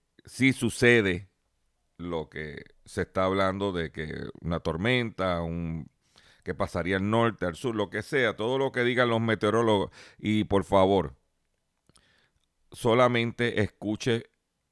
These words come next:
fuentes oficiales. No se pongan a ver y a mirar cuánto estúpido está en las redes sociales diciendo estupideces, valga la redundancia. Escuche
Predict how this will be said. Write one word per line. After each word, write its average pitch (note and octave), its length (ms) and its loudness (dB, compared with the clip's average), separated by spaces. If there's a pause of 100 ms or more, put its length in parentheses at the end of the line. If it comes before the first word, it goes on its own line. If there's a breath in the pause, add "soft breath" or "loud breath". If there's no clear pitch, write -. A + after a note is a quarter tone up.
(260)
fuentes A2 760 2
oficiales. F#2+ 920 0 (2250 soft breath)
No G2+ 160 -4
se B2+ 140 0
pongan A#2 600 0
a G#2+ 120 2 (200)
ver G#2+ 380 4
y A2 80 2
a G#2+ 80 2
mirar G#2+ 440 2
cuánto F#2+ 500 -2
estúpido F#2+ 840 0
está G2 320 0
en G#2 80 2
las G#2+ 140 2
redes F#2 240 0
sociales F#2+ 440 -2
diciendo F2 380 -4
estupideces, D2+ 840 -8
valga D#2+ 260 -4
la E2+ 120 -2
redundancia. D2+ 720 -8 (1800 soft breath)
Escuche E2+ 680 -2